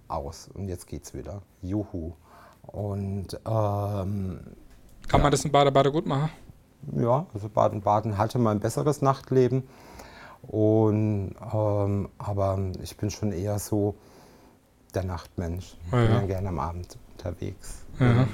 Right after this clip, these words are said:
Speaker 1: tanzen und Clubs. Und das war ja auch in Berlin. Ich hatte ja auch in Berlin eine eigene Techno-Party gehabt.
Speaker 2: Cool.
Speaker 1: Und so. Also von daher, ähm, sind das natürlich auch immer Sachen. Also grad Musik ist natürlich auch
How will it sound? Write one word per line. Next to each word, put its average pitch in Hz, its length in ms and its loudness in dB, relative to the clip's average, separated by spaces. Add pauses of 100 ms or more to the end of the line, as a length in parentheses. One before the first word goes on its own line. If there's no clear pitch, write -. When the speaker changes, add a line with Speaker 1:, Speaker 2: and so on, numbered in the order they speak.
(140)
Speaker 1:
tanzen 101 540 2
und 90 180 -6
Clubs. - 460 -6
Und 92 420 -4
das 101 180 -2
war 107 180 6
ja 98 140 6
auch 98 140 0
in 104 100 2
Berlin. 104 300 0
Ich - 120 -6
hatte 104 180 -2
ja 82 80 2
auch 92 160 0
in 101 80 -2
Berlin 107 320 4
eine 101 100 4
eigene 101 300 2
Techno-Party 101 720 -2
gehabt. 101 400 -2 (400)
Speaker 2:
Cool. 139 260 0
Speaker 1:
Und 104 240 0
so. 98 320 0 (540)
Also 98 560 0 (520)
von 95 260 2
daher, 101 560 8 (1120)
ähm, 95 360 8
sind 95 200 4
das 92 140 2
natürlich 98 400 2
auch 101 220 -2
immer 92 180 0
Sachen. 87 340 0
Also 87 180 -2
grad - 280 -2
Musik 95 380 -2
ist - 180 -4
natürlich 90 440 -4
auch - 180 -14